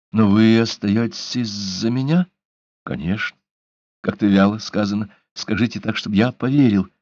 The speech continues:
«Ну, конечно, так верите?» Они оба рассмеялись. Между ними внезапно возникло чудесное понимание.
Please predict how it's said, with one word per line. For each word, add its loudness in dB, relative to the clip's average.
«Ну, 4
конечно, 4
так -4
верите?» 0
Они 6
оба 4
рассмеялись. -4
Между 4
ними 4
внезапно 2
возникло -2
чудесное -4
понимание. 0